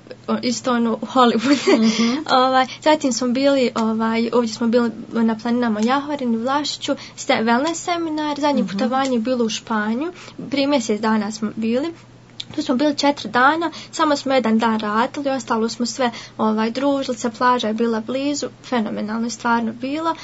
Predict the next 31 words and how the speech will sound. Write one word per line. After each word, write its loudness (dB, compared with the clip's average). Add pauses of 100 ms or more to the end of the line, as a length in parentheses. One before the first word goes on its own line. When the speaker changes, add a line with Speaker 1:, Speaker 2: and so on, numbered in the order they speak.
(280)
Speaker 1:
I 2
kompanija, 0
pored 2
ovih 0
zarada 0
što -6
sam 0
spomenula, -2
pruža -2
i -2
putovanja -2
i 0
druženje, -2 (260)
jer, -2
ono, -2 (120)
svi -2 (180)
misle, -2
„Ma -2
joj, -2
to -2
je 2
samo 0
katalog”, 0
a 2
u 0
stvari 0
nije, 0 (300)
jer, 2
ono, 0 (220)
osobe 2 (200)
u, 0